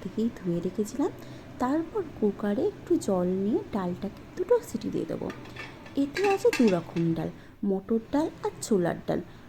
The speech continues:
মটর ডালটা তাড়াতাড়ি সেদ্ধ হয়ে গেলেও ছোলার ডালটা সেদ্ধ হতে দেরি হয়। আর আমটাকে আমি আগে থেকেই সেদ্ধ করে রেখেছি। এরপর কড়াইতে অল্প সর্ষের তেল দিয়ে সর্ষে আর একটা শুকনো লঙ্কা ফোড়ন দেবো। এরপর একে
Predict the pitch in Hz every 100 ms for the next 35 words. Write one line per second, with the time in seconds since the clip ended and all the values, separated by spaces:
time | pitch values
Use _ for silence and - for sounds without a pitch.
0 | - 247 262 - 415 415 440 403 320 311
1 | 330 339 240 214 - 277 339 269 226 285
2 | - 208 202 - 233 403 - 214 196 220
3 | 233 330 214 165 151 151 - - - -
4 | - - - - - - 233 320 - 233
5 | 214 208 - 294 403 440 480 285 190 180
6 | 180 175 170 180 170 170 165 165 160 160
7 | 165 165 175 - - - - 247 254 -
8 | 392 302 220 202 214 226 349 226 190 -
9 | 262 - 196 185 - 285 - 370 233 208
10 | 311 - - - - 226 214 - - 415
11 | - 226 269 - - - - 370 - -
12 | - 220 240 254 269 440 - 180 165 165
13 | 165 175 185 - - - - - - 262
14 | 285 - 370 - -